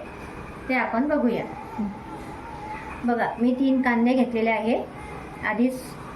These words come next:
साल काढून घेतलेला आहे, एक टमाटर घेतला आहे आणि एक लसूण आणि अद्रक घेतलेला आहे आणि तेजपान घेतलेला आहे आणि खोबरं घेतलेलं आहे. हे वाटण करण्याकरिता घेतलेलं आहे.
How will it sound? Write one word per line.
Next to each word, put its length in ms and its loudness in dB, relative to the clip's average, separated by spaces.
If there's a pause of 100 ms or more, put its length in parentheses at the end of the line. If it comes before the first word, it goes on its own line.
(240)
साल 200 2
काढून 260 4
घेतलेला 340 2
आहे, 140 -2 (220)
एक 180 -2
टमाटर 380 2
घेतला 280 0
आहे 140 0 (580)
आणि 240 2
एक 100 0
लसूण 400 0 (580)
आणि 300 0
अद्रक 340 2
घेतलेला 360 0
आहे 240 2 (640)
आणि 260 0 (140)
तेजपान 460 4
घेतलेला 360 2
आहे 140 0 (480)
आणि 160 2 (100)
खोबरं 340 4 (200)
घेतलेलं 340 -2
आहे. 100 0 (260)
हे 120 6
वाटण 380 4
करण्याकरिता 600 2
घेतलेलं 380 2
आहे. 140 0